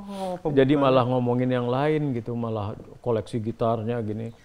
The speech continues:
Speaker 1: Oke.
Speaker 2: Kalau yang lain-lain, eh, siapa ya? Rata-rata oke-oke sih, eh, ketemu. Baik-baik sih orang-orang.
Speaker 1: Iya. Oke.
Speaker 2: Nggak masalah semua.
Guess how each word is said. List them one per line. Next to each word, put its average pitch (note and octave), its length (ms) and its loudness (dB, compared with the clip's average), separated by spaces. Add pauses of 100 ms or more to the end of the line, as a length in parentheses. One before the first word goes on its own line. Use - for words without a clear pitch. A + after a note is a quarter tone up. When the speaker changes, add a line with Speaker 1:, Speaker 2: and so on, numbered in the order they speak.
(160)
Speaker 1:
Oke. A#2 160 -10
Speaker 2:
Kalau F#3 160 2
yang F3+ 240 0
lain-lain, F#3+ 480 0
eh, D3+ 680 -2 (1200)
siapa - 380 -6
ya? A2 320 0 (920)
Rata-rata E3+ 600 -2
oke-oke E3+ 520 0
sih, F#3 280 -2 (220)
eh, C#3 420 -4 (260)
ketemu. C3+ 460 -4 (420)
Baik-baik B2+ 640 -2
sih D3+ 200 -4
orang-orang. A#2+ 400 -2
Speaker 1:
Iya. B2+ 160 -10 (800)
Oke. G#2+ 180 -14
Speaker 2:
Nggak A2+ 220 -6
masalah G#2+ 380 -6
semua. A2+ 360 -12